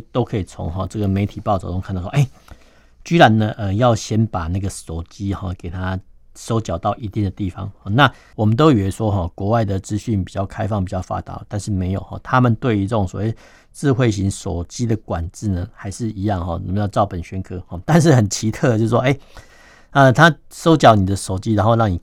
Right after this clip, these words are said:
参观呢。不过，哈，在整个参观的舰艇过程中，哎，却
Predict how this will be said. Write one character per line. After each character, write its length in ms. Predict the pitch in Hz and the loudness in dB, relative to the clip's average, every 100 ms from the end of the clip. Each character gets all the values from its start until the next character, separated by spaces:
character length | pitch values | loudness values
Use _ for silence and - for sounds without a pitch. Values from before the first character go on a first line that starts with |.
| - | -8
参 200 | - 101 | -6 -4
观 180 | 98 90 | -2 -4
呢。 140 | 92 90 | -4 -6
不 100 | 107 | -6
过， 220 | - 127 | 2 2
哈， 200 | - 104 | 2 -2
在 180 | 101 117 | 2 2
整 160 | - 98 | 0 -6
个 100 | 95 | -6
参 260 | - 117 | -4 -2
观 140 | 117 113 | 0 0
的 100 | 98 | -2
舰 220 | - 98 | -2 -2
艇 120 | 87 | -4
过 160 | 90 98 | -4 -6
程 160 | 85 82 | -6 -10
中， 180 | 90 | -8
哎， 180 | 90 98 98 - | -6 -4 -6 -8
却 220 | - 123 | -6 -6